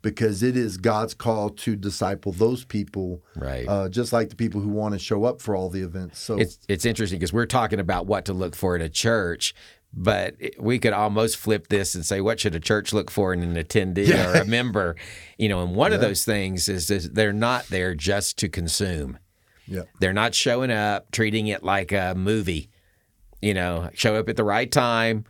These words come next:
Speaker 2: sit there through the event, passively partake, and then leave and come back next time.
Speaker 1: Yeah.
Speaker 2: That's not a healthy approach. That's not what,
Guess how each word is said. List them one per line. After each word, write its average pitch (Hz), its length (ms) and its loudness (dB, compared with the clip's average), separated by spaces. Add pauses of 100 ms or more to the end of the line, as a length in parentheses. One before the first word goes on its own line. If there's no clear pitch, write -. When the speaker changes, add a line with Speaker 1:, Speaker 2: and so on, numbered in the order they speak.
(200)
Speaker 2:
sit - 320 0
there 110 160 0
through 117 260 -2
the 120 160 2
event, 107 580 0
passively 107 720 2
partake, 101 760 -2
and 98 120 -2
then 92 180 -2
leave 95 260 0
and 101 120 -2
come 98 180 0
back 90 220 -4
next 80 280 -4
time. 50 260 -6 (480)
Speaker 1:
Yeah. 92 80 0
Speaker 2:
That's 104 280 2
not 120 180 4
a 95 60 0
healthy 101 400 -2
approach. 85 520 -4
That's 107 260 -2
not 101 200 0
what, 90 220 -2